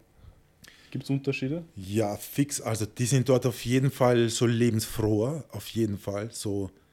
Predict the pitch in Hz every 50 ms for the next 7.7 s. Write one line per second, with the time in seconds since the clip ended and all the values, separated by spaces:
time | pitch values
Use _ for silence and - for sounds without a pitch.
0 | _ _ _ _ _ _ 101 107 110 117 117 - 120 - - - - 123 123 120
1 | 110 - - 117 117 110 120 117 107 113 107 110 113 113 110 107 - - - -
2 | - - - 117 120 117 104 117 104 95 - - 107 - - - - - 156 147
3 | 127 127 123 156 143 - - - - - - - 151 - - 160 - - 147 135
4 | - - - 95 117 120 101 - 113 110 107 117 120 123 120 117 117 - - -
5 | 113 113 117 104 104 135 131 127 117 110 127 139 143 139 135 123 117 123 131 143
6 | 143 127 123 117 120 110 120 127 117 113 110 - 117 117 113 110 107 101 95 98
7 | 101 107 107 110 110 110 110 - - - 104 98 - -